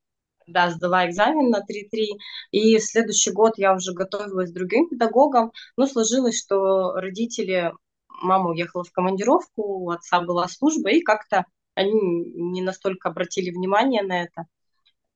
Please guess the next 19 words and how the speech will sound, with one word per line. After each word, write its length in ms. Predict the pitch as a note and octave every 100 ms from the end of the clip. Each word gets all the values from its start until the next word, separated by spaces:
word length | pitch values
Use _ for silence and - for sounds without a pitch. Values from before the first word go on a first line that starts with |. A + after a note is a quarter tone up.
| _
Ну 260 | - G3 C#4
и 40 | -
все. 260 | - G3 G#3+ G3 -
У 60 | D#3+
меня 160 | G3 G#3+
было 440 | F#3 F#3+ F3+ E3+ -
творчество 500 | - A3 G#3+ F#3+ -
проявлено 560 | E3 F#3+ F#3+ F#3+ F#3 F3
в 60 | E3
другой 320 | F3+ G3+ F#4+
сфере, 480 | - C4+ B3+ A3+ A#3 _ _ _
а 120 | G3
рисование 640 | A#3 - E3 F#3 A3+ F#3
я 160 | E3+ F#3+
отложила. 640 | F#3+ D#3+ D#3 E3+ E3+ E3+
Ну, 220 | D#3 G3+ - _
как-то 320 | - F#3 - E3+
душа 260 | F#3 - G#3
меня 360 | G3+ F#3 F#3